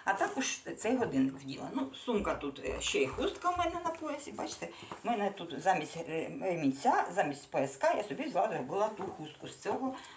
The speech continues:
набору аксесуарів. І також до цього ж набору аксесуарів належить ось цей комплект.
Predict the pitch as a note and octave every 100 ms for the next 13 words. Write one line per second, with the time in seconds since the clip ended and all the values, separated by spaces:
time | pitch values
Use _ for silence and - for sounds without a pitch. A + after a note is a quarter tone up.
0 | - C#3+ D3+ F#3 G3+ - - F#3+ - -
1 | - - - - G4+ C#5 F#4 A3+ B3+ C#4
2 | A#3+ A3 A3+ G#3 G#3 - - D4+ G4+ B3+
3 | G#3+ F#4 E4+ A#3+ - - G#3+ B3+ - A3+
4 | G3 C#3+ C#3